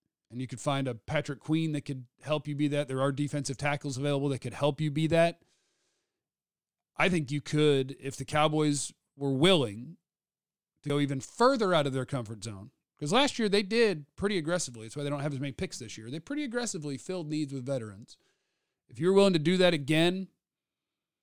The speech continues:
and maybe to a further extreme, and maybe use actually the top end of free agency, you could change the spine, the middle of your defense.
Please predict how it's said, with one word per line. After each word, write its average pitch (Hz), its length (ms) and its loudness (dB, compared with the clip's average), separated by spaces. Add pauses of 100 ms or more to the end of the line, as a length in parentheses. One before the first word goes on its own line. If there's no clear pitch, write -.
(1080)
and 139 140 -4
maybe 160 220 2
to 165 160 0
a 151 40 4
further 160 360 4
extreme, 156 440 0
and 123 160 -2
maybe 156 240 4
use 156 540 2
actually 147 400 -2
the 131 100 -6
top 147 320 -2
end 175 160 -2
of 139 80 -4
free 147 240 0
agency, 160 640 -2 (760)
you 208 100 -8
could 302 160 2
change 202 400 2
the 143 100 -4
spine, 151 640 0
the 143 60 -4
middle 147 240 0
of 135 80 -2
your 135 100 -2
defense. 147 640 -6